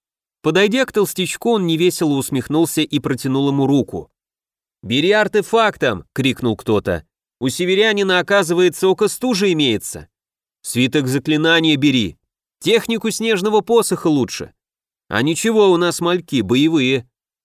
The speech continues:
«Горчаков, лечи их быстрее, сейчас урок уже начнется!» «Крошин, давай сюда мой выигрыш, я на них ставил!»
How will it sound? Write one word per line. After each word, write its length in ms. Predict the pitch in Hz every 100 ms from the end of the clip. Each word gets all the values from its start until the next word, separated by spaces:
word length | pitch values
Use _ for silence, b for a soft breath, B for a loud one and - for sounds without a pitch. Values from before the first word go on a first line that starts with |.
| -
«Горчаков, 680 | 101 131 156 156 175 160 -
лечи 320 | 143 - 175
их 100 | 143
быстрее, 580 | 151 - - 139 101 76
сейчас 420 | - 123 180 -
урок 260 | 185 196 180
уже 180 | 151 156
начнется!» 720 | 139 - 139 113 - 85 - _ _ _ _ _ _
«Крошин, 500 | - 143 160 - 131
давай 320 | 101 143 190 190
сюда 300 | 185 170 165
мой 160 | 165
выигрыш, 640 | 143 156 147 147 139 - -
я 220 | 113 160
на 100 | 170
них 200 | 165 147
ставил!» 580 | - 151 135 104 82